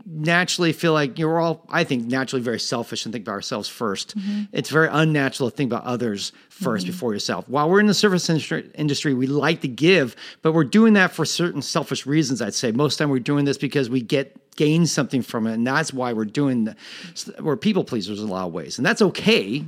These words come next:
Speaker 1: It's, it, but you can turn that and make it a good thing. But at the same time, giving grace for me and Tuss, like, just before this, we're talking. She goes, "Yeah, you've been kinda grumpy today." I'm like, "Yeah, I have been,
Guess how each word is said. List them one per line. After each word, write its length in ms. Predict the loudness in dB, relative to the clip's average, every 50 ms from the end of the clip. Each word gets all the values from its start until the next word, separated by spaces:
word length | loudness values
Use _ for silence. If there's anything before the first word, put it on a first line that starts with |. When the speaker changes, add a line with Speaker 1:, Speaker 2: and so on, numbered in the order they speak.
| -10 -6
Speaker 1:
It's, 240 | -6 -6 -6 -4
it, 300 | -4 -4 -4 -4 -4 -4
but 140 | -2 0 0
you 100 | 0 0
can 100 | 0 0
turn 220 | -2 0 -2 0 0
that 60 | 2 2
and 80 | 2
make 140 | 0 0 0
it 100 | 0 0
a 140 | 0 0 -2
good 280 | 0 0 -2 0 0
thing. 220 | -2 -2 -2 -2 -4 -8 -14 -20 -20 -20 -20 -6 _ 2
But 100 | 2 2
at 100 | 2 2
the 80 | -2
same 220 | 0 0 0 0 0
time, 240 | 0 0 0 2
giving 300 | 0 0 0 0 0 -2
grace 340 | -2 0 0 0 0 0 -2
for 140 | -4 -6 -4
me 180 | -2 0 0 0
and 100 | 2 2
Tuss, 220 | 0 0 0 0
like, 300 | -2 -2 -2 -2 -2 0
just 160 | 0 0 0
before 260 | -2 -2 0 0 2
this, 180 | 2 2 0 0
we're 100 | -2 -2
talking. 560 | 0 0 0 0 -2 -2 -2 0 0 0 -2
She 100 | -2 -4
goes, 100 | -4 -2
"Yeah, 80 | -2 0
you've 160 | 0 0 0
been 100 | -2 0
kinda 160 | 0 0 2
grumpy 300 | 2 2 2 4 2 0
today." 240 | 0 0 0 0 0
I'm 80 | 0 0
like, 160 | -2 0 0
"Yeah, 140 | 2 2 2
I 60 | 2
have 320 | 2 2 2 0 0 0 0
been, 260 | -2 0 0 -2